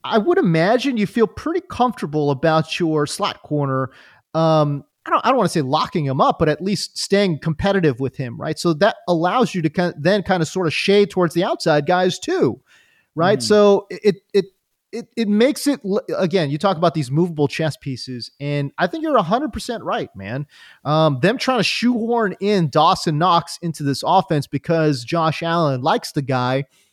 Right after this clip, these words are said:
Speaker 1: probably just wasn't working, you know? And it's no shade to, to Dawson
Speaker 2: I mean, they
Speaker 1: Knox,
Speaker 2: ga-, they
Speaker 1: who
Speaker 2: gave him a contract extension too, so,
Speaker 1: Yeah.
Speaker 2: uh, there's a lot going on there.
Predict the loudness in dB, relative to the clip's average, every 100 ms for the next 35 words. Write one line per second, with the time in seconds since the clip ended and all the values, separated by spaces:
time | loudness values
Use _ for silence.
0 | _ _ _ _ _ _ _ _ _ _
1 | _ _ _ _ _ _ _ -18 -6 -2
2 | 2 2 4 4 6 4 4 4 4 4
3 | 2 2 2 0 -2 -2 -12 _ _ -4
4 | 0 4 6 6 4 2 2 2 0 -4
5 | -2 0 0 0 -2 -2 2 6 6 4
6 | 0 2 2 2 0 2 4 4 2 2
7 | 2 4 4 4 2 0 0 2 2 4
8 | 2 2 -2 0 0 0 -4 0 2 4
9 | 6 4 4 2 0 -8 -20 0 2 4
10 | 4 4 4 2 2 2 0 -4 -8 -6
11 | -6